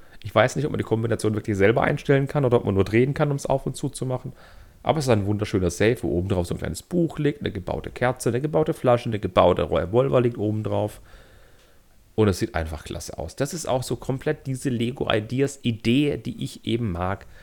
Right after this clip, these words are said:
Ich, ich hab eine richtig coole Idee von einem, von einem Modell,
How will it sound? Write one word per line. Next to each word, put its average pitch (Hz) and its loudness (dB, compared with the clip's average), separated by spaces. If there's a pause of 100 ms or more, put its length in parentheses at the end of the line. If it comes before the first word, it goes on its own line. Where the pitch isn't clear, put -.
(180)
Ich, - -10 (460)
ich - -6
hab 123 2
eine 131 -2 (260)
richtig - -10
coole 156 -2
Idee - -4
von 113 -4
einem, 104 -6 (600)
von 117 -4
einem 95 2
Modell, 107 2